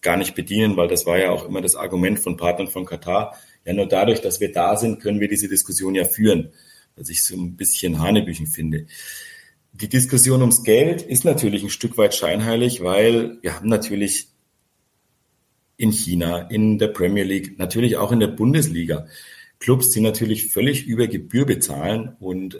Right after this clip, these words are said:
ähm, insofern, <laughs> das Geld ist da, ähm, dann darf es erstmal auch ausgegeben werden. Die, die Höhe der Ge-, der Gehälter ist natürlich obszön. Die ist allerdings im, im Männerprofifußball, wenn wir von,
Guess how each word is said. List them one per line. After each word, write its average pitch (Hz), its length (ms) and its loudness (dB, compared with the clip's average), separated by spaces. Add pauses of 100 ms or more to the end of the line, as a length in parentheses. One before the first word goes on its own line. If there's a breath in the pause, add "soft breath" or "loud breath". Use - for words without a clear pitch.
(100)
ähm, 90 220 -6 (640 loud breath)
insofern, 117 960 2
<laughs> - 420 -8
das - 160 0
Geld 104 220 4
ist - 180 0
da, 131 460 2
ähm, 110 380 -4
dann 98 160 0
darf 98 260 -2
es 113 100 0
erstmal 95 520 -2
auch 87 140 -12
ausgegeben 85 600 -4
werden. 120 320 -12 (400)
Die, 87 80 -18 (240)
die 87 160 -2
Höhe 117 200 4
der 120 120 2
Ge-, 101 300 -2
der 95 180 -6
Gehälter 95 460 0
ist 98 100 -6
natürlich 104 380 -6
obszön. - 680 0 (320 loud breath)
Die 104 120 0
ist 117 140 2
allerdings 110 600 0
im, 98 380 -6
im 95 360 -10
Männerprofifußball, 117 1300 0
wenn 101 160 -6
wir 101 100 -4
von, 95 380 -8